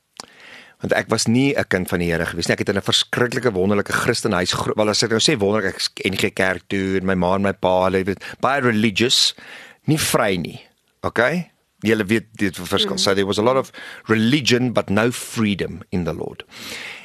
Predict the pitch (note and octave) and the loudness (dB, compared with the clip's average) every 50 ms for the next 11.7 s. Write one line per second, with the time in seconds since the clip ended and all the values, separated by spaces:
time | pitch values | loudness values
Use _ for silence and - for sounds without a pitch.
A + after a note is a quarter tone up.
0 | - _ - A#2 A#2+ A#2 B2 B2 A#2 A#2 A#2+ A#2 F#2 G#2 G#2 A2 - - A2+ - | -8 _ 0 2 2 4 2 2 2 2 2 2 2 2 2 2 2 -2 -6 -2
1 | - A2 G#2 G#2 G2+ G#2 G#2 - _ A#2 A2 G#2+ G#2 G#2 - - G2 - - G2+ | 0 0 0 2 0 0 -2 0 _ 2 2 4 2 2 0 0 -2 0 2 2
2 | F#2+ F#2+ F#2+ F#2+ - - - G2+ - F#2 - F#2 E2+ - G2 - - G2+ G2 - | 2 2 2 0 -2 -6 -6 -4 -4 -2 -2 -2 -2 -2 -2 0 0 -2 -2 -2
3 | G2+ - - G2+ F#2+ F#2 - - - - - - _ _ _ F2 F#2 F#2+ G2 G2 | -6 -6 -4 -4 -6 -4 -4 -4 -4 -4 -6 -10 _ _ _ -2 0 2 2 2
4 | F#2+ F#2 F2+ F2 F2 - - - F#2+ F#2+ G#2 G2 - _ _ _ - A2+ - A2 | 2 0 0 -2 -4 -6 -6 -6 -4 -2 -2 -4 -6 _ _ _ -4 -2 0 0
5 | G2 - G2+ F#2 - - F2 F2+ F#2 F2+ - F2+ F2+ - - G2 F#2 - A2 G#2+ | 0 0 -2 -4 -4 -4 -6 -6 -6 -8 -8 -12 -12 -10 -10 -12 -4 -2 0 0
6 | G2 G2+ G#2+ A2 A2 G#2+ G2+ - - - - - - - - - - - - F2+ | 2 2 2 2 0 0 -2 -4 -12 -18 -18 -18 -16 -16 -18 -18 -18 -4 -2 0
7 | G#2 A2 A2+ A2+ - - G#2+ - - G#2+ G#2 G2 - _ _ - - _ - - | 2 2 2 2 0 0 0 2 2 2 2 2 -2 _ _ -20 -20 _ -20 -2
8 | - D3 C3+ C3 A#2+ B2 A2 G2+ G2+ G2+ F#2+ E2+ - - G2 F#2+ F#2+ F#2+ F#2+ G2 | 0 2 2 2 2 2 2 2 0 0 -2 -4 -4 -4 -2 -2 0 -2 -2 -2
9 | F2 E2 F#2+ G2 F2+ F#2+ F#2+ F#2 G#2+ A#2 - - A#2 A2 A#2 G#2+ G2 F#2+ - G2+ | -2 -2 -2 0 0 0 0 -2 -2 -4 -2 -2 0 2 2 2 2 0 0 0
10 | F#2+ F#2+ F#2 F2+ - B2 B2+ B2 D3 C3+ - - - D#3+ E3+ F3 - - C3+ A2+ | 0 2 0 0 0 0 0 0 0 0 0 0 0 0 0 2 0 0 2 2
11 | G#2 G2+ - - - - F#2 G2 F#2+ - - - - | 2 2 0 -2 -2 0 2 2 2 0 -4 -12 -14